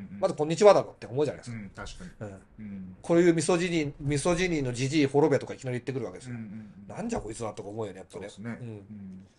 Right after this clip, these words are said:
Speaker 2: で、でもそれは正義側にいると思ってるからありなわけですよ。
Speaker 1: なるほどね。
Speaker 2: で、この正義側をどんどんでかくしていくっていうのが何かグループっていう話ですよね。
Speaker 1: うん、うん。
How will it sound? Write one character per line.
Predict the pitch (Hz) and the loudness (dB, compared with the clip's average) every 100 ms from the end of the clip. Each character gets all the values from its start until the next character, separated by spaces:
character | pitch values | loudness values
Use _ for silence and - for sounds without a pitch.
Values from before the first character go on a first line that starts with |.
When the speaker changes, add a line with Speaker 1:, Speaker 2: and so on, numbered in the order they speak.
| _ _ _ | _ _ _
Speaker 2:
で、 | 131 131 98 - - _ - - - - | -6 -4 -4 -10 -20 _ -20 -20 -20 -8
で | |
も | 160 | -4
そ | 151 | 0
れ | 220 | 2
は | 302 294 - _ _ _ _ _ | 2 0 -6 _ _ _ _ _
正 | - 208 220 | 8 10 10
義 | 214 | 8
側 | 208 202 | 8 8
に | 196 | 6
い | 190 | 0
る | 190 | -2
と | 123 | -2
思 | 127 | -2
っ | - | -6
て | 117 | -8
る | |
か | 110 160 | -4 -2
ら | 156 - - | -2 -4 -8
あ | 120 | -6
り | 117 | -6
な | 110 | -8
わ | - | -16
け | - | -18
で | |
す | |
よ。 | 98 | -16
Speaker 1:
な | 92 | -16
る | |
ほ | 87 | -16
ど | 92 110 | -16 -12
ね。 | 160 190 | -10 -6
Speaker 2:
で、 | 170 | 2
こ | |
の | 208 | 2
正 | - 240 | 4 2
義 | 254 240 | 2 4
側 | 247 240 | 8 8
を | 226 | 8
ど | 233 | 6
ん | |
ど | 190 | 6
ん | |
で | 143 | 6
か | 143 175 | 4 2
く | 139 | 0
し | |
て | - | -2
い | |
く | 139 | -2
っ | 175 | -4
て | - | 0
い | 147 | 2
う | 143 | 2
の | |
が | 196 190 | 4 4
何 | 135 131 131 | 6 2 2
か | 131 | 0
グ | 117 | 0
ル | 120 | -2
ー | 113 | -4
プ | - | -6
っ | - - | -16 -14
て | - | -12
い | 95 | -10
う | 90 | -12
話 | 110 98 - | -12 -12 -14
で | 85 | -16
す | - | -20
よ | 110 | -16
ね。 | 123 | -10
Speaker 1:
う | 127 | -6
ん、 | 113 98 - | -6 -8 -12
う | |
ん。 | 110 92 | -12 -6